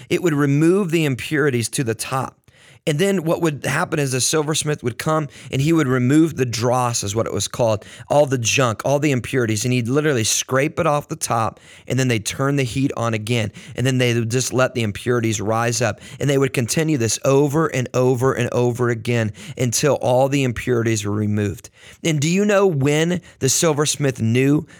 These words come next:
that the fire was over? Check this out. This is so cool. When all the impurities were gone,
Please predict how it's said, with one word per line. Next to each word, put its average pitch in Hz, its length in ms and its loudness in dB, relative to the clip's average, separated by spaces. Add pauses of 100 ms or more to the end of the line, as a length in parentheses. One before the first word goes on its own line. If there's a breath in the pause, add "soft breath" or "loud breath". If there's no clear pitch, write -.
that 127 160 -2
the 123 140 0
fire 127 500 0
was 117 260 0
over? 110 460 -2 (160 soft breath)
Check 131 280 -2
this 131 180 0
out. 113 160 0
This 117 160 -2
is 107 100 -2
so 113 240 2
cool. 107 380 -2 (320 loud breath)
When 135 180 0
all 143 320 2
the 175 140 2
impurities 127 640 0
were 110 120 -2
gone, 104 400 -2